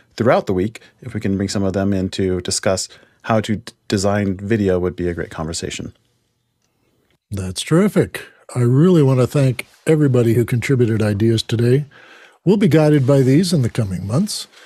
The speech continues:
Speaker 2: We continue to work with others in getting guests and researching tech and as it relates to the practice of teaching and learning. So we'll continue to do that. But we also want to acknowledge all the people who lend us their time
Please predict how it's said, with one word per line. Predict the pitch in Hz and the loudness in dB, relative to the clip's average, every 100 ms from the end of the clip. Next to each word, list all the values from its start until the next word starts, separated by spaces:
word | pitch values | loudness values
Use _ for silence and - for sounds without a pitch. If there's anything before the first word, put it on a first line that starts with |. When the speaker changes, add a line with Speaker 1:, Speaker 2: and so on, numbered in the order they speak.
| - _ | -20 _
Speaker 2:
We | 226 | 0
continue | 208 151 185 160 | 2 4 4 6
to | 139 | 6
work | 135 143 147 | 4 2 2
with | 110 | 2
others | 123 135 208 143 | 2 2 0 0
in | 113 107 101 | 0 0 0
getting | 117 101 90 | -2 -2 -4
guests | 90 139 190 - - - - _ _ _ _ _ | 0 0 0 -2 -6 -8 -12 _ _ _ _ _
and | 92 92 90 | -10 -10 -4
researching | 107 120 143 131 - 123 104 | 0 0 2 0 0 0 0
tech | - 202 196 - - - - - | 0 0 -2 -8 -16 -16 -14 -10
and | 98 95 | -8 -6
as | 107 113 | -6 -6
it | 123 110 | -6 -6
relates | 107 120 - | -2 -2 -2
to | - | -4
the | 127 | -4
practice | 117 135 - 139 - | -2 -2 -2 -4 -4
of | 131 | -2
teaching | 151 139 170 | -2 0 0
and | 170 | 2
learning. | 202 135 98 - | 2 0 -4 -10
So | - 135 | -8 -4
we'll | 165 196 | -4 -2
continue | 185 - 160 139 | -2 2 2 2
to | 113 | 0
do | 104 98 | -2 -4
that. | 85 110 - | -6 -6 0
But | 190 | 2
we | 196 | 4
also | 233 254 196 | 2 2 2
want | 175 147 | 2 4
to | 147 | 2
acknowledge | 127 135 127 117 | 2 2 2 2
all | 120 117 | 2 0
the | |
people | 113 135 - 107 | 0 0 0 0
who | 120 | 0
lend | 117 127 113 | 2 0 0
us | 113 | -4
their | - 101 | -4 -6
time | - 233 147 90 | -4 -2 0 -2